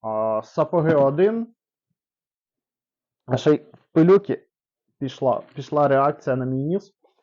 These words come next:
Так, сапоги два. Такі. Нагадую. Так, сапоги в нас по тридцять дев'ятому розміру. Так, що в нас? Ще отакі валянки були.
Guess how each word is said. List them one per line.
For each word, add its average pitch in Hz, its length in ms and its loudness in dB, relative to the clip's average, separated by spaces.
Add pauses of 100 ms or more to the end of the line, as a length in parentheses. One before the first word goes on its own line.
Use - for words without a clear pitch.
(340)
Так, - 300 2
сапоги 170 420 0
два. 202 320 0 (1800)
Такі. 131 360 -2 (880)
Нагадую. 117 680 -4 (880)
Так, - 200 -4
сапоги 175 400 2
в 180 60 0
нас 170 260 -2
по 175 340 0
тридцять 165 440 -4
дев'ятому 135 560 -2
розміру. 165 600 -6
Так, - 180 -8
що 156 140 -10
в 147 40 -8
нас? 127 180 -10
Ще - 160 -10
отакі 151 300 -8
валянки 190 460 -4
були. 165 340 -6